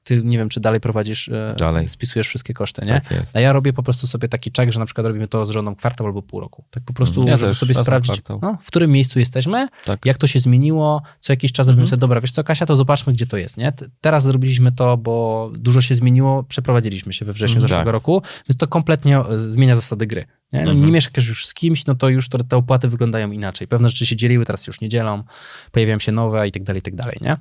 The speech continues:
Speaker 1: Więc, e, zaczęliśmy to z żoną robić jeszcze przed Atlasem, po to, żeby właśnie, e,
Speaker 2: Wiedzieć,
Speaker 1: ob-,
Speaker 2: na czym stoicie,
Speaker 1: tak,
Speaker 2: no.
Speaker 1: ale obliczając sobie emeryturę, nie? No
Speaker 2: Tak.
Speaker 1: to, wiesz, dla każdego to będzie inna kwota.
Speaker 3: Tak.
Speaker 1: No bo jeżeli chcesz nazwać się rentierem, to znaczy, że wydając pewną zadaną kwotę miesięcznie,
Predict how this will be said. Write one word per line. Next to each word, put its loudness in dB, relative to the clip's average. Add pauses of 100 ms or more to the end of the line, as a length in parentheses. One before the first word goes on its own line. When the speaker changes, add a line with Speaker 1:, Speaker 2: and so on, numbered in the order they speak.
(800)
Speaker 1:
Więc, 0
e, 0
zaczęliśmy 0
to 0
z -2
żoną -2
robić -4
jeszcze 0
przed -2
Atlasem, -4 (400)
po 0
to, -6
żeby 0
właśnie, 0 (840)
e, 0
Speaker 2:
Wiedzieć, 2
Speaker 1:
ob-, -2
Speaker 2:
na 2
czym -2
stoicie, 2
Speaker 1:
tak, 2
Speaker 2:
no. 0
Speaker 1:
ale 4
obliczając 0
sobie 2
emeryturę, 0 (300)
nie? -6 (120)
No 0
Speaker 2:
Tak. 4
Speaker 1:
to, 0 (320)
wiesz, -2
dla -2
każdego 0
to -2
będzie 6
inna 4
kwota. -4
Speaker 3:
Tak. -2
Speaker 1:
No -2
bo 2
jeżeli 4
chcesz -4
nazwać 2
się 0
rentierem, 0
to -4
znaczy, -2
że 2
wydając 0
pewną 2
zadaną -2
kwotę -6
miesięcznie, -4